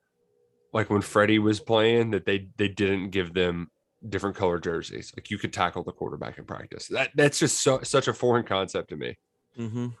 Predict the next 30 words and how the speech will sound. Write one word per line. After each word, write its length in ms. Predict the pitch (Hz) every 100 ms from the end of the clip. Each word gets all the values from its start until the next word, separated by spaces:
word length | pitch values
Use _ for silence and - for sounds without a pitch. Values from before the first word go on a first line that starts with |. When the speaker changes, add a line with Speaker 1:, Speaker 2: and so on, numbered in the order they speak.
| -
Speaker 2:
They 100 | 117
also 240 | 127 135
used 260 | 123 120 -
to 60 | 107
eat 140 | 117
salt 340 | - 120 -
<laughs> 0 |
pills. 440 | - - - - - - - - -
So, 380 | - 107 90 107 - _ _ _ _ _ _ _ -
that, 160 | - -
yeah, 220 | 113 107
we've 220 | 107 123
come 160 | 131 123
a 80 |
long 240 | 117 117 110
way. 300 | 107 101 110 _
But, 140 | 127
yeah, 180 | 139 156
Speaker 1:
Yeah. 60 | 139
Speaker 2:
and 80 | 139
then, 160 | 147 - -
and 80 | 160
then 100 | 208
even 240 | 190 170
this 220 | 185 214
year, 220 | 160 127 131 -
you 60 | -
know, 60 | 117
they've 180 | 120 120
laid, 280 | 127 135